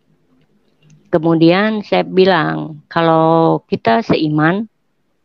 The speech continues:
kalau kamu seiman dengan saya, ayo kita menikah. Tapi kalau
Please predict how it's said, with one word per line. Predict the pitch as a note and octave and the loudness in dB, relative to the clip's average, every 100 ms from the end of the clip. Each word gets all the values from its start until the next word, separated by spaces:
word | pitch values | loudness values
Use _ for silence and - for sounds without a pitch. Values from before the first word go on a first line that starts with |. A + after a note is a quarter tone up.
| _ _ _ _ _ _ | _ _ _ _ _ _
kalau | - F#3 F#3 F#3 - | -2 2 2 0 -4
kamu | - G3 G#3+ B3+ | -4 -4 -2 -4
seiman | - - E3+ E3+ E3+ G3+ | -4 -4 -2 -2 -2 -2
dengan | E3+ D#3+ | -2 0
saya, | - C3 C#3 F3+ F#3+ _ _ _ _ _ _ _ _ _ - | -2 0 0 -2 -4 _ _ _ _ _ _ _ _ _ 0
ayo | F3 A3 | 4 4
kita | - D#3+ - | 0 -10 -6
menikah. | D3+ D3+ D3 D#3 D#3 | -4 -4 -4 -6 -4
Tapi | F3+ D#3+ G3 | -4 -6 -2
kalau | G3 F3 - | -2 -2 -4